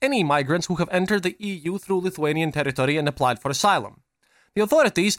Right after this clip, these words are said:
must also provide migrants with housing and food. If someone's asylum request is denied, Lithuania is required to deport that person to the country from which he or she came. Deporting someone to a Middle Eastern or African country, however, is a long and arduous process,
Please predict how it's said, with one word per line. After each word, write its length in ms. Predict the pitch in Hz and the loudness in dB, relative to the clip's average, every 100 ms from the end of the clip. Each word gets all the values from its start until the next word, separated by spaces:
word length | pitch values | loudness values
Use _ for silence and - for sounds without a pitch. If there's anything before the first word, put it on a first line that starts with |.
| - - | -6 -2
must 160 | 247 | 0
also 260 | 240 226 226 | 2 2 0
provide 340 | 214 190 180 | 0 2 2
migrants 400 | 170 147 135 156 | 2 0 0 -2
with 100 | 170 | -2
housing 340 | 120 120 117 131 | 0 0 2 0
and 140 | 139 | 0
food. 320 | 196 127 101 - _ _ - | 0 0 -4 -16 _ _ -8
If 140 | 190 | -2
someone's 340 | - 330 254 151 | 2 4 2 2
asylum 500 | - 214 208 190 180 | 2 2 4 2 2
request 300 | 185 175 151 | 0 0 -4
is 80 | |
denied, 480 | 123 175 220 190 220 _ | -2 2 4 4 0 _
Lithuania 540 | 285 359 262 196 214 | -2 2 4 4 2
is 160 | - 202 | 0 -2
required 420 | - 180 165 170 | 0 2 2 0
to 60 | 170 | -2
deport 380 | 185 - 147 175 | -2 0 0 0
that 160 | 180 | -2
person 320 | 127 120 185 | -2 -2 -2
to 80 | 185 | -2
the 100 | 202 | -2
country 400 | - 127 - 185 | 0 -2 0 -2
from 180 | 202 170 | 0 0
which 220 | 139 - - - | -2 -4 -12 -8
he 200 | 170 139 | -2 0
or 120 | 151 | 0
she 220 | - 214 | 0 -2
came. 480 | 233 254 139 - - _ _ _ _ _ _ - | 0 2 0 -4 -14 _ _ _ _ _ _ -4
Deporting 400 | 214 349 359 277 | 2 2 2 2
someone 420 | 220 151 160 165 _ - | 2 4 2 0 _ -2
to 80 | 156 | 0
a 40 | |
Middle 260 | 160 262 240 | 4 4 2
Eastern 320 | 170 208 202 | 0 2 2
or 140 | 147 | 2
African 380 | 139 214 277 254 | 0 -2 -4 -2
country, 360 | 143 113 175 202 | -2 -2 -4 0
however, 360 | 220 139 117 185 | 2 2 2 0
is 180 | 160 151 | 2 0
a 100 | 120 | 2
long 340 | 180 226 240 | 4 4 4
and 80 | 196 | 2
arduous 340 | 156 143 139 | 2 0 -4
process, 600 | - 240 240 143 185 - | 0 2 2 0 0 -2